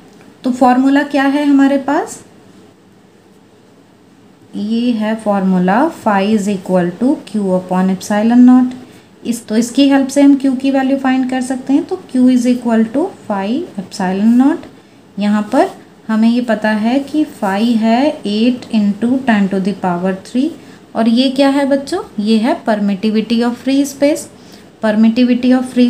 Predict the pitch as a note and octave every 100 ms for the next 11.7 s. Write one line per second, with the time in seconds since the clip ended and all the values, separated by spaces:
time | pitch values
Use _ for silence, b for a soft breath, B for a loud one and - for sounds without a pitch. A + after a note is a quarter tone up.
0 | A#3+ B3+ B3 - B3+ A#3+ A#3 A#3+ B3 B3
1 | A3+ B3 A#3+ A3+ B3 C4 F#4 - G3 G#3
2 | G#3+ - G3+ G3+ C#4 A4 - - - -
3 | F#3+ F#3+ F#3+ - F3 F#3 F#3+ - - G3
4 | F#3 F#3 B3 D4 G#3+ F3+ E3+ F3 F3+ F3+
5 | F3 F3 F3 F3 F#3 - - A#3 D4 D4+
6 | B B B B - - - B3 C4+ C4
7 | B3+ B3 B3 C4 A#3+ G#3 G3 A#3+ A#3+ A3+
8 | A#3+ A#3+ A#3 A#3+ A#3+ A#3+ B3 F4+ - -
9 | - G#3+ A3 - A#3 A3+ - A3+ G#3+ G#3
10 | A3+ A3+ A3 A3 A3 G#3+ G#3+ A3 A3+ B3
11 | A3 F#3+ F#3 F#3 F#3 B3